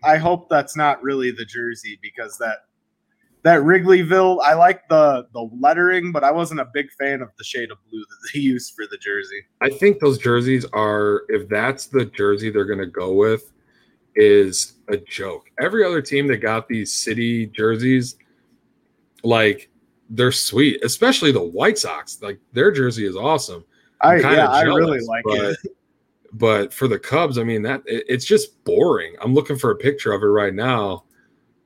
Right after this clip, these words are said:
Speaker 2: but I can't seem to find one 'cause I was gonna put it up for everybody to see, but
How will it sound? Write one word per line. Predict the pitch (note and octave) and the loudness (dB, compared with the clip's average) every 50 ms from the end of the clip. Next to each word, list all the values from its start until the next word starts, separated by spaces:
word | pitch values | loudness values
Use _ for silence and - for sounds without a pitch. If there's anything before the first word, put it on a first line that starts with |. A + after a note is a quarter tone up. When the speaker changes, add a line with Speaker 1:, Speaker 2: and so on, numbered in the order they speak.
| _ - - | _ -6 -2
Speaker 2:
but | G#2+ G#2 G2+ G2 F#2+ F#2+ F#2 F2 - - | 0 0 2 2 0 -2 -2 -4 -8 -12
I | G2 | -14
can't | - - - B2+ A#2+ G2+ - | -14 -6 -4 -4 -4 -4 -6
seem | - - B2 A#2 G#2 | -10 -8 -6 -6 -6
to | F#2 | -6
find | - - - A#2 A#2 A#2+ A#2 A2+ G2+ | -8 -8 -6 -4 -4 -2 -2 -2 -4
one | F2+ F2+ F2+ F2+ F#2 F#2+ - _ _ _ _ _ _ _ _ _ _ | -6 -8 -8 -10 -12 -16 -20 _ _ _ _ _ _ _ _ _ _
'cause | - G2 G2 | -10 -6 -6
I | |
was | F#2+ F#2+ G2 | -6 -4 -4
gonna | A2 G2+ F#2 | -4 -4 -4
put | - - A2+ G#2+ | -4 -4 -2 0
it | G#2 G2+ | 2 0
up | G#2 G2+ - | 0 -2 -4
for | - - F#2+ F#2 F#2 | -8 -8 -6 -6 -6
everybody | F2+ F#2 F#2 G2 F#2 F#2 E2+ | -6 -6 -6 -4 -4 -4 -4
to | E2+ E2+ | -6 -6
see, | - - - G#2+ G2+ F#2 F2 | -8 -6 -4 -2 -2 -2 -4
but | D#2 - F2+ F2+ F2 F2 - | -6 -8 -8 -8 -8 -8 -10